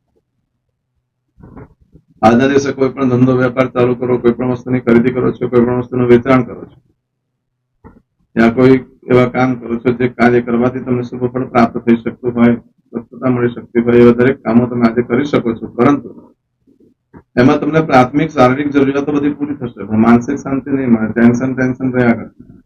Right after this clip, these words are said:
આજે જે કાર્યનો આરંભ કરશો એમાં, કોઈ પણ વસ્તુની ખરીદી કરશો, કોઈ પણ વસ્તુનું વેચાણ કરો છો, એમાં તમને આ રીતનું એક માન-, માનસિક ટેન્શન રહ્યા કરે.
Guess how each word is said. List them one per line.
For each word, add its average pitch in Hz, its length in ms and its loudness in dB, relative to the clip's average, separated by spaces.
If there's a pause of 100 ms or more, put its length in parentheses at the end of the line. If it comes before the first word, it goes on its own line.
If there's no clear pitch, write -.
આજે 117 200 2
જે 120 120 4
કાર્યનો 117 360 2
આરંભ 117 320 -2
કરશો 107 260 -16
એમાં, 90 220 -12 (220)
કોઈ 120 220 0
પણ 123 160 -2
વસ્તુની 120 260 2
ખરીદી 117 320 0
કરશો, 113 320 -8 (540)
કોઈ 113 100 -4
પણ 120 140 4
વસ્તુનું 117 300 4
વેચાણ 120 320 0
કરો 107 200 -4
છો, 104 160 -16 (380)
એમાં 120 180 4
તમને 127 240 0
આ 123 80 2
રીતનું 123 260 0
એક 123 100 -2 (140)
માન-, 113 300 -2 (100)
માનસિક 117 360 -2
ટેન્શન 113 420 -6
રહ્યા 101 240 -4
કરે. 92 200 -16